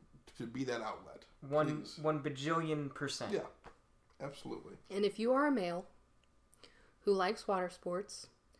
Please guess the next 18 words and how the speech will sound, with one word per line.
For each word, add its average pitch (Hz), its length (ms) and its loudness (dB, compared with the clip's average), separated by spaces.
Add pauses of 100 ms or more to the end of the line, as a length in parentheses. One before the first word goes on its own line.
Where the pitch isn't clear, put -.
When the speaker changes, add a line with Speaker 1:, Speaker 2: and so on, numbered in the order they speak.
(360)
Speaker 3:
and 190 120 -4
likes 175 220 -4
peeing 214 320 4
in 196 100 2
weird 190 220 -2
places, 180 680 -4 (800)
you 196 100 -6
should 196 180 -8
film 185 280 2
that 214 200 -2
shit 330 320 -2 (160)
Speaker 2:
<laughs> - 200 -14
Speaker 3:
and - 580 4
upload 190 420 6
that 165 200 -4
shit 170 320 -4 (520)
to 170 80 -6
Pornhub 208 720 4